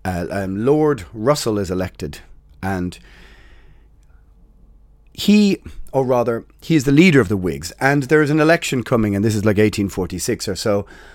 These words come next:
Um, there's an election coming, and who does he really want support from? Because don't forget, an election at this time in eighteen forty-six, um, there's a kind of common misconception that everyone has the vote, or all men have the vote. But certainly working class people, um,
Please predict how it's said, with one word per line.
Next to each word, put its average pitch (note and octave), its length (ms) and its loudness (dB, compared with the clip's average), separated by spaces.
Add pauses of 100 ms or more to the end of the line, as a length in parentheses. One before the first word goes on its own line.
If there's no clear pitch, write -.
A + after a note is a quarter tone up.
(140)
Um, D#3 140 0
there's D#3 160 0
an F#3 60 0
election F#3+ 400 2
coming, D#3+ 480 4
and D3 320 2 (460)
who F#3 200 2
does D#3+ 160 0
he E3 100 0
really D3 160 4
want C3+ 220 2
support C3+ 360 0
from? A#2+ 180 0
Because F3+ 200 -4
don't G#3+ 140 0
forget, F#3 260 -2
an E3 120 -2
election D3+ 520 -2 (420)
at C3 100 -6
this D3+ 120 -4
time D#3 220 0
in C#3+ 80 4
eighteen C3+ 260 0
forty-six, B2 680 0 (120)
um, C#3+ 220 0
there's D3 180 0
a - 40 -14
kind F#3 320 -2
of D3+ 100 -6
common D3+ 320 2
misconception C3+ 640 0
that B2 160 2
everyone A#2 380 2
has G#2 180 -2
the G2+ 100 -4
vote, G2+ 260 0
or G#2+ 140 -2
all G2+ 100 -2
men G#2+ 280 -4
have G2+ 160 -8
the F#2 100 -2
vote. F2+ 260 -2 (560)
But D3+ 320 2
certainly D#3 380 -2
working B2 340 -2
class A2 220 -6
people, G2 400 -8 (240)
um, F#2 420 -2